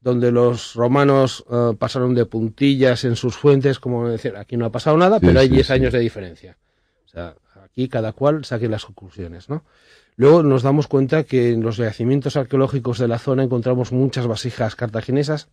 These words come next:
Speaker 1: y pocas romanas. Esto quiere decir que aquí
Speaker 2: Sí.
Speaker 1: hubo algo.
Speaker 2: Aquí alguna cosa que dius, eh, <coughs> prenem la nota, ¿no?
Speaker 1: Sí. Entonces, claro, nosotros queremos hacer,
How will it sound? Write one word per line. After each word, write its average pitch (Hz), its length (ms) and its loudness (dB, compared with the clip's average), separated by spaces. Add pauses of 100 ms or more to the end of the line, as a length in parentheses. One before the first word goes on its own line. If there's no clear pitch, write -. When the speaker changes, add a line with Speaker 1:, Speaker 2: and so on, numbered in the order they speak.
Speaker 1:
y 101 100 -12
pocas 95 320 -10
romanas. 117 480 -6 (520)
Esto 107 120 -14
quiere 92 200 -8
decir 123 340 -6 (480)
que - 80 -12
aquí - 260 -10
Speaker 2:
Sí. - 140 -12
Speaker 1:
hubo 107 360 0
algo. 50 220 -20
Speaker 2:
Aquí 123 300 6
alguna 120 340 8
cosa 135 300 6
que 120 120 4
dius, 107 360 2
eh, 170 440 6 (180)
<coughs> - 140 -20
prenem 127 300 6
la 110 80 4
nota, 85 360 2
¿no? 135 340 4
Speaker 1:
Sí. 107 240 -8 (400)
Entonces, 185 300 2
claro, 143 260 4
nosotros 135 340 -2
queremos 139 400 2
hacer, 127 400 0